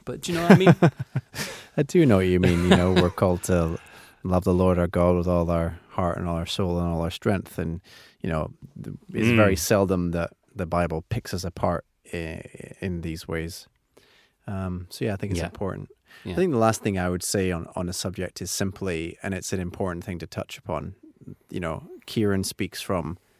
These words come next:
Speaker 2: a certain amount of knowledge because he studied this at, uh, in depth, and I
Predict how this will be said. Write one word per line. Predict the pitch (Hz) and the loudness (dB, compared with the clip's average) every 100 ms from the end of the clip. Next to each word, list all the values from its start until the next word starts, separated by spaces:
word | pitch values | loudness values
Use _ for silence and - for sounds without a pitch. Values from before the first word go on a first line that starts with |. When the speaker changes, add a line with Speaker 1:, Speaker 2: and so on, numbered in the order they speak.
| _ _ _ | _ _ _
Speaker 2:
a | 110 | -8
certain | - 104 95 | 0 0 0
amount | 92 87 87 | -2 -2 -2
of | 87 - - _ _ - - | -6 -8 -20 _ _ -16 -8
knowledge | 98 98 104 69 - | 0 2 2 -2 -8
because | - - 85 - | -12 -8 -8 -10
he | 85 | -12
studied | - - 101 92 - | -12 -6 -4 -4 -6
this | 92 - | -8 -8
at, | - - | -10 -10
uh, | - 50 - | -8 -8 -10
in | - 90 | -10 -2
depth, | 113 95 - | 0 0 -2
and | 92 | -4
I | 92 90 90 | -2 -2 -4